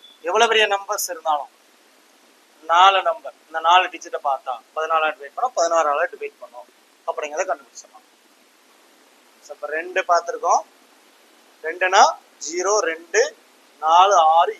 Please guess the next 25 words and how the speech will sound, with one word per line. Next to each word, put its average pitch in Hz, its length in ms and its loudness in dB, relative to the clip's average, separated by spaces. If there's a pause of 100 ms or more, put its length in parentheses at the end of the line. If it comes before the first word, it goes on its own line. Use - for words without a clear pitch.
எட்டு. - 240 -16 (2000)
அந்த 180 200 -6
நம்பர் 202 340 0
நமக்கு 175 280 -10
முடிவுல 185 380 -4
வரும்போது 165 480 -2 (1300)
ரெண்டால 196 320 4
வகுக்கலாம். 147 440 -8
அஞ்சுனா 220 320 -2 (140)
ஜீரோ, 214 280 2
அஞ்சு 160 220 -10
வரணும். - 260 -6 (680)
பத்துனா 220 400 0 (240)
ஜீரோ 226 220 2 (100)
மட்டும் 185 260 -4
வரணும். - 240 -8 (480)
இருபத்தஞ்சுனா 226 580 0 (560)
ரெண்டு 220 260 -4 (100)
டிஜிட் 208 340 -8
வந்து 185 220 -4
என்ன 185 160 -4
செய்யணும்? 143 280 -14 (800)
இருபத்தஞ்சின் 202 520 -2
மடங்கா 165 260 2
இருக்கணும். - 280 -12